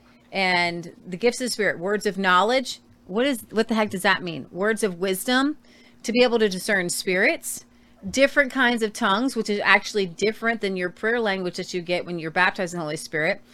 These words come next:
the interpretation of tongues, the gift of prophecy, the gift of healing, the gift of faith, and the working of miracles. And the Holy Spirit,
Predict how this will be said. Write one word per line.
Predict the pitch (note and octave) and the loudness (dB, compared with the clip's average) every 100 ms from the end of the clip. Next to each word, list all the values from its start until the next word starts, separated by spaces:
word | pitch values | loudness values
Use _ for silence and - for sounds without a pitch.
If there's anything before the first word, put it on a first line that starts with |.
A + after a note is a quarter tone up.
| - - | -20 -8
the | G#3 | 0
interpretation | G#3+ G3+ - C4 B3 - B3+ D4 D#4+ C4 | 0 0 0 2 2 2 2 4 0 -2
of | F#3+ G3 | -4 -4
tongues, | - F3+ D#3+ G3+ C#4+ - - _ - - - | 0 2 2 -2 -4 -6 -12 _ -20 -20 -6
the | G3 | -4
gift | A3 B3 - | 4 2 4
of | G#3 | -4
prophecy, | - A3+ C4+ D#4+ C#4 - F#3 F#3 B3 - - | 2 4 6 2 -2 0 0 0 -4 -10 -16
the | F#3 | -6
gift | F#3+ A3+ A3+ G#3+ | 2 2 2 -2
of | F#3 | -6
healing, | - C4 C4+ F#3 E3 A3 - | -4 0 2 2 0 -4 -6
the | F#3 | -2
gift | G3+ G#3 | 0 0
of | A#3+ | -2
faith, | - F#3+ F#3 | 0 0 0
and | A3 | -4
the | |
working | F#3+ E3+ E3+ F3+ | -2 -4 -4 -8
of | F3+ | -4
miracles. | A#3 B3 - C3+ - - _ - - - | -2 -2 -4 -6 -6 -16 _ -20 -20 -4
And | G#3 | 0
the | G#3+ | 2
Holy | A#3 B3 | 4 2
Spirit, | - C4 C#4+ C4 | 0 4 4 4